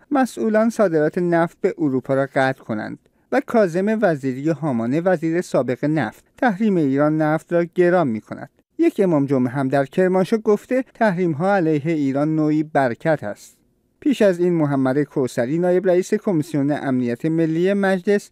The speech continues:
که سابقه در سپاه هم دارد، گفته بود تحریم نفتی بستن تنگه هرمز را در پی دارد. ایران در یک ماه گذشته غرب را به بستن تنگه هرمز تهدید کرده. مقامات غربی گفتند بستن تنگه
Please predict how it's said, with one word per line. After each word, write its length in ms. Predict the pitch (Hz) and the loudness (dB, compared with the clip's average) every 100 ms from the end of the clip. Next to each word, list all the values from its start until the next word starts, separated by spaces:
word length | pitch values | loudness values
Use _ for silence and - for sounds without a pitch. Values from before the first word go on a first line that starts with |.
| _ | _
که 100 | - | -6
سابقه 440 | - 226 180 175 | 0 2 2 0
در 160 | 180 156 | 2 0
سپاه 500 | - 147 127 202 196 | 0 -4 0 0 0
هم 180 | 139 113 | -2 -4
دارد، 300 | 117 151 185 _ | -2 -2 -2 _
گفته 240 | 240 - 254 | -4 -2 -2
بود 140 | 240 | 0
تحریم 560 | 214 143 165 170 170 156 | 0 0 0 0 0 0
نفتی 420 | 123 - 196 214 | -2 -6 -6 0
بستن 480 | 190 180 - 180 185 | 0 0 -2 -4 -4
تنگه 540 | 175 139 131 127 143 127 | -4 -4 -2 -2 -2 -2
هرمز 440 | 156 151 185 165 | -2 0 0 0
را 120 | 135 113 | -2 -2
در 180 | 110 | -4
پی 220 | 107 113 107 | -6 -8 -6
دارد. 420 | 110 95 - _ _ _ | -6 -8 -12 _ _ _
ایران 280 | 196 180 175 | 2 4 4
در 160 | 160 139 | 2 2
یک 200 | 139 - 135 | -2 -2 -6
ماه 220 | 120 131 | -4 -4
گذشته 600 | 147 143 156 - 220 226 - - | -2 0 0 0 0 0 -4 0
غرب 320 | 185 190 180 | 2 2 2
را 100 | 190 | 0
به 140 | 175 | 0
بستن 520 | 160 147 131 - 143 147 | -2 -2 -2 -4 -4 -4
تنگه 500 | 139 123 123 127 123 | -4 -4 -2 -2 -2
هرمز 340 | 160 165 180 - | -2 -2 -2 -4
تهدید 440 | 175 143 180 147 | -6 -4 -4 -6
کرده. 360 | - 98 - - _ _ | -8 -14 -14 -20 _ _
مقامات 400 | 165 127 123 123 | -2 0 -2 -2
غربی 460 | 139 127 123 170 175 | -2 0 0 -2 0
گفتند 540 | 185 185 233 233 220 | 0 0 2 2 2
بستن 380 | 190 - 190 190 | 0 0 -4 -2
تنگه 520 | - 151 139 143 | -2 -2 0 0